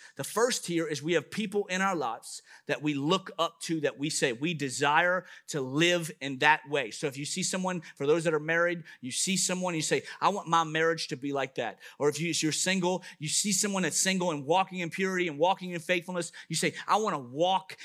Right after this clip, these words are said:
in that way." We're look-, we have someone that we see that prays, that seeks God, that, that trusts God. "I wanna, I wanna live like that." So there's this tier relation that we should have people that we're looking up to, that we're desiring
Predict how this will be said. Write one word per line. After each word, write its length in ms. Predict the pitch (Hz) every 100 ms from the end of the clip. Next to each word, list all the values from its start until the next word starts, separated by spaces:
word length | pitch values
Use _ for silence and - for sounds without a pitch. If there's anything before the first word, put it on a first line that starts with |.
| -
in 160 | 160
that 160 | 175 156
way." 60 | 139 -
We're 140 | 160 160
look-, 260 | 175 196
we 140 | 185 190
have 120 | 151
someone 420 | - 214 202 190 -
that 140 | 165 151
we 80 |
see 320 | 160 - 220 214
that 240 | 147 -
prays, 480 | 180 202 202 202 170
that 120 | 139
seeks 360 | - 233 202 -
God, 400 | 214 208 202 165
that, 160 | 143 -
that 120 | - 156
trusts 300 | - 220 -
God. 180 | 208 180 -
"I 60 | 190
wanna, 240 | 240 160 -
I 60 | 196
wanna 180 | 233 160
live 540 | 127 147 220 240 190
like 200 | 202 190
that." 140 | 180 -
So 120 | 180
there's 180 | 180 160
this 180 | 151
tier 360 | - - 269 277
relation 340 | 233 226 -
that 100 | 190
we 80 | 170
should 160 | 196 175
have 300 | 185 233 208
people 220 | 220 202
that 140 | 180
we're 100 | 156
looking 480 | 160 180 220 233 226
up 240 | 202 208 -
to, 280 | - 185 185
that 160 | 170
we're 100 | 160
desiring 920 | 160 160 143 185 202 220 190 175 170